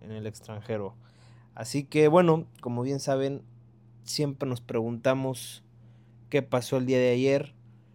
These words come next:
Los lunes es un "¿qué pasó en el fin de semana?". Así que, contestando a esa maravillosa pregunta, empezamos con la Liga M X, en donde comenzó la jornada con un viernes botanero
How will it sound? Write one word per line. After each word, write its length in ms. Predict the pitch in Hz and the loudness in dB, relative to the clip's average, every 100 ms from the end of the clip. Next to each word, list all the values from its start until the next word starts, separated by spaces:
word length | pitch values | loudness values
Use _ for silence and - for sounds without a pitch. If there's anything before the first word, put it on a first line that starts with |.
| - - | -20 -20
Los 240 | - 120 117 | -10 -8 -2
lunes 560 | 143 147 143 135 - - | 0 2 0 0 -2 -2
es 260 | 127 123 | -2 -2
un 260 | 135 139 139 - - - | -4 -4 -6 -10 -18 -4
"¿qué 100 | 147 | -4
pasó 680 | 143 139 120 - 143 143 - - - | 0 -2 -2 -2 0 0 -4 -18 -14
en 260 | 120 123 117 | -8 -6 -4
el 180 | 113 110 | -6 -8
fin 480 | - 131 135 139 123 | -10 -6 -6 -6 -10
de 240 | 120 120 117 | -10 -6 -6
semana?". 760 | - 110 107 117 113 95 - - - - - - - - - - | -6 -8 -6 -6 -8 -10 -16 -20 -20 -20 -20 -20 -20 -20 -20 -20
Así 240 | - - 120 | -16 -14 -12
que, 340 | - 147 156 160 | 0 6 6 6
contestando 680 | - 156 151 - 156 156 156 | 2 0 0 -2 0 4 6
a 80 | 151 | 6
esa 200 | 151 165 | 6 4
maravillosa 480 | 151 143 151 151 156 | 4 4 2 0 0
pregunta, 760 | 147 143 165 156 165 160 156 - - - - _ - | 2 4 4 4 4 4 0 -8 -20 -20 -20 _ -8
empezamos 480 | 139 135 156 185 | -6 -2 0 -2
con 300 | - 185 180 | 0 2 4
la 100 | 156 | 4
Liga 300 | 135 160 196 | 2 0 2
M 200 | 190 170 180 | 4 4 2
X, 720 | - - 90 - - - - | 0 -12 -12 -10 -10 -10 -12
en 140 | - 110 | -10 -4
donde 680 | 110 113 113 113 113 113 110 | -4 -2 -2 0 0 -2 -2
comenzó 480 | 120 120 117 131 147 | -4 -4 -6 -2 0
la 100 | 156 | 0
jornada 460 | 147 131 135 147 | -2 -2 2 2
con 160 | 139 135 | 0 -4
un 120 | 143 | -2
viernes 480 | 143 143 147 147 139 | 2 0 2 -2 -2
botanero 640 | 127 123 120 131 143 135 | -6 -4 -2 2 2 2